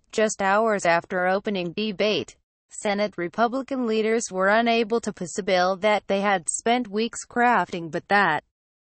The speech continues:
never gained sufficient traction with the rank and file. The fact that some Republicans have joined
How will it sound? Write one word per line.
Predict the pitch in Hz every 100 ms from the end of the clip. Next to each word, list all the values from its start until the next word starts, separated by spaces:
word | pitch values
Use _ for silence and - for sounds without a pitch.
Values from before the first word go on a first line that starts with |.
| _ _
never | 190 226 240
gained | 226 202 185 165
sufficient | - 175 240 254 240
traction | - 196 185 - 226 196
with | 196 -
the | 190
rank | 202 240 277
and | 202 180
file. | - 175 170 170 175 _ _ _
The | - 226
fact | 269 254 262 -
that | 240 269 -
some | - 208 196
Republicans | 190 165 240 277 285 226 175 185
have | 190 180 156
joined | 220 262 233 180 180